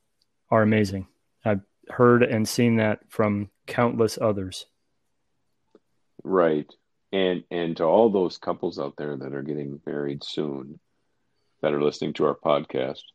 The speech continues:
Speaker 2: um, remember, it's a marathon. It's not a sprint. And, and you're gonna grow together. And, and the way to grow together is to have that strong faith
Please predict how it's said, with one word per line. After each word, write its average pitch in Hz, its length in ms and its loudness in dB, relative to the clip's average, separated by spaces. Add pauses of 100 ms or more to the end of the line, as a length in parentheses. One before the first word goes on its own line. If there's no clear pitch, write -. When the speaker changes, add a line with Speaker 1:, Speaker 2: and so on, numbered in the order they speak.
(680)
Speaker 2:
um, 69 440 -4 (840)
remember, 113 320 6
it's 80 140 -4
a 87 60 0
marathon. 78 720 0
It's - 180 -12
not 78 160 -2
a 73 60 -6
sprint. - 500 -4 (600)
And, 90 240 -2
and 87 140 -2
you're 90 120 2
gonna 87 240 0
grow 82 720 2 (140)
together. 73 680 -2 (520)
And, 78 220 -4
and 85 200 -2
the 80 60 2
way 85 300 4
to 87 100 0
grow 82 360 2
together 69 640 -4 (580)
is 80 160 -4
to 85 100 -4
have 78 400 0
that 69 200 0
strong 71 420 -2
faith 69 380 -2